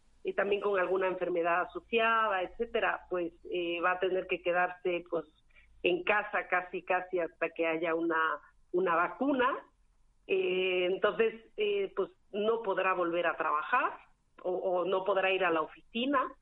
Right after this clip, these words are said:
Igual los demás, que somos más jóvenes, podremos salir antes. Entonces, claro, hay que ver cómo <clears throat> no dejamos fuera a todo este colectivo, fuera del,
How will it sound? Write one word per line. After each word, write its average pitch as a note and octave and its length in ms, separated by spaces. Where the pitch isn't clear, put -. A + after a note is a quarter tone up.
Igual F#3 340
los F#3+ 200
demás, G#3+ 520
que E3+ 140
somos F3 320
más E3+ 220
jóvenes, A3+ 380
podremos E3+ 480
salir E3 300
antes. A#3+ 460
Entonces, A3 480
claro, B3 360
hay G#3 280
que A3+ 120
ver B3 360
cómo A#3 560
<clears throat> - 0
no A3+ 240
dejamos A3 560
fuera A#3 320
a F#3+ 100
todo F#3+ 220
este G3 220
colectivo, G#3 640
fuera F#3+ 260
del, E3 320